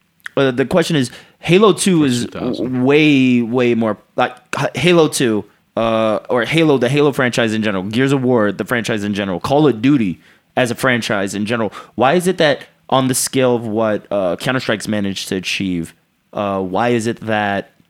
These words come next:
Speaker 1: uh, Halo and Call of Duty and Gears of War have not managed to have that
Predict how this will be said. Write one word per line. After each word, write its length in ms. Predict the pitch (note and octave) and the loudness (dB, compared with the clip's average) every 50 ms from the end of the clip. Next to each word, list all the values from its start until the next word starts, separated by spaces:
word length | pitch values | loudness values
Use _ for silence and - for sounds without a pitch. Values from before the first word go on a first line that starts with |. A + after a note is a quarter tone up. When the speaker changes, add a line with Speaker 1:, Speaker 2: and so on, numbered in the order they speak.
| _ _ _ _ _ _ _ _ _ _ _ _ _ - - _ - | _ _ _ _ _ _ _ _ _ _ _ _ _ -20 -16 _ -6
Speaker 1:
uh, 480 | G2 G2+ G2+ G2+ G2 F2+ D#2+ D#2+ - - - _ _ _ _ _ _ _ _ _ _ _ - | -4 -2 -2 -2 -2 -2 -2 -4 -6 -8 -12 _ _ _ _ _ _ _ _ _ _ _ -14
Halo 640 | - - - C3 C#3 C#3 B2 B2 A#2 A2+ A2+ A2 | -10 -4 0 0 2 4 4 4 4 4 2 2
and 260 | G#2+ G#2 G2+ G2 F#2+ - | 0 0 -2 -2 -4 -2
Call 220 | - B2 A#2 A2+ | 0 0 0 0
of 80 | A2 G#2+ | 0 0
Duty 460 | A2+ A2+ A2 G#2+ G#2 G2+ F#2+ F2+ - - _ _ _ _ _ _ _ _ | 0 0 0 0 0 0 -2 -4 -6 -10 _ _ _ _ _ _ _ _
and 280 | - G2+ G2 F#2+ G2+ | -6 -4 -4 -2 -2
Gears 180 | G2+ A2+ A#2 G#2 | -2 -2 -2 -2
of 100 | G#2 G#2 | -2 -2
War 260 | G#2 G#2+ G#2 G2 F2 | 0 0 0 0 0
have 200 | E2+ G2+ F#2 F2 | -2 -4 -4 -4
not 360 | G2 G2+ G2 G#2 - - - - | -2 -2 -2 -2 -2 -4 -4 -4
managed 400 | F#2+ G#2+ G#2+ G#2+ G2+ G2 G2 - | -4 -2 -2 -2 -2 -4 -4 -6
to 80 | - F2+ | -4 -4
have 180 | G#2 G2+ F#2 G2 | -4 -4 -4 -4
that 240 | G2+ F#2+ F#2 - | -4 -4 -4 -6